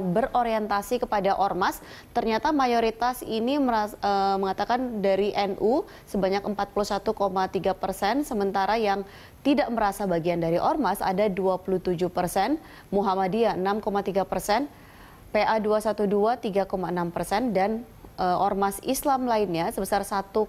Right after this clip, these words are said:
koma empat persen. Berikutnya kita akan lihat lagi, ulama dikatakan menjadi salah satu, eh, yang paling didengar seperti itu oleh para, eh, pemilih.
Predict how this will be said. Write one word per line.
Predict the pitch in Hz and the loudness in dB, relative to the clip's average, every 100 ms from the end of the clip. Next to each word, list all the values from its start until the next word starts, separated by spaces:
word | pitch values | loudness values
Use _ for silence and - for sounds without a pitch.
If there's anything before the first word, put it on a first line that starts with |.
| - | 0
koma | 196 180 180 185 185 - | 0 0 0 -2 -4 -4
empat | 170 170 160 156 - | -4 -2 -2 -4 -6
persen. | - 165 127 - - - - - - - - - - | -8 -4 -4 -4 -16 -20 -20 -20 -20 -20 -20 -20 -2
Berikutnya | 214 226 247 311 | 0 2 0 0
kita | 311 302 | 0 0
akan | 285 285 269 | 0 0 2
lihat | 262 262 | 0 2
lagi, | 254 247 233 339 392 - - | 2 0 2 0 -2 -4 2
ulama | 240 240 254 277 | 2 4 2 0
dikatakan | 262 233 226 226 262 | 0 0 2 0 0
menjadi | 277 240 220 214 | 0 0 0 0
salah | 254 233 208 | 0 2 2
satu, | 214 208 202 - 208 208 202 | 2 -2 -2 0 4 4 2
eh, | 190 190 180 180 - - - - - - - - - | 2 2 2 0 -2 -8 -20 -20 -20 -20 -20 -8 0
yang | 226 | 0
paling | 233 240 247 240 | 2 0 2 2
didengar | 214 220 220 180 | 2 2 2 -2
seperti | 151 - 190 196 | -4 -6 -2 0
itu | 190 | 2
oleh | 202 190 196 | 2 2 0
para, | - 185 185 185 185 180 - | 0 0 2 2 2 2 -2
eh, | - 170 165 - - - | -4 -4 -6 -10 -14 -4
pemilih. | 202 196 190 254 | 0 2 2 2